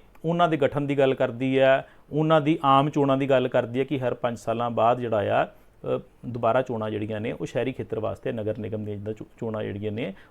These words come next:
ਉਹ ਕਰਵਾਈਆਂ ਜਾਂਦੀਆਂ ਨੇ। ਨੈਕਸਟ ਪੁਆਇੰਟ ਆ ਜਾਂਦਾ ਸੱਤਾ ਪ੍ਰਾਪਤੀ ਲਈ ਖੁੱਲ੍ਹਾ ਮੁਕਾਬਲਾ। ਸੋ ਭਾਰਤੀ ਸੰਵਿਧਾਨ ਦੀ ਇੱਕ ਬੜੀ ਮਹੱਤਵਪੂਰਨ ਵਿਸ਼ੇਸ਼ਤਾ ਆ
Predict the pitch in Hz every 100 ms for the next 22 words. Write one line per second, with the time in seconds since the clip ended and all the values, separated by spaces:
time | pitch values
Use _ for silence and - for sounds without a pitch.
0 | - 156 139 110 95 101 92 90 92 -
1 | - _ _ _ _ _ - _ _ -
2 | - - - - - _ _ 147 170 -
3 | 196 185 185 165 165 - 175 - 202 190
4 | 147 139 160 156 156 139 139 135 113 87
5 | 90 90 - - _ - - _ - -
6 | _ - _ _ - 180 - 196 147 147
7 | 185 196 208 175 190 160 143 131 160 170
8 | 165 139 151 190 180 165 147 151 147 151
9 | 135 135 123 139 131 123 123 127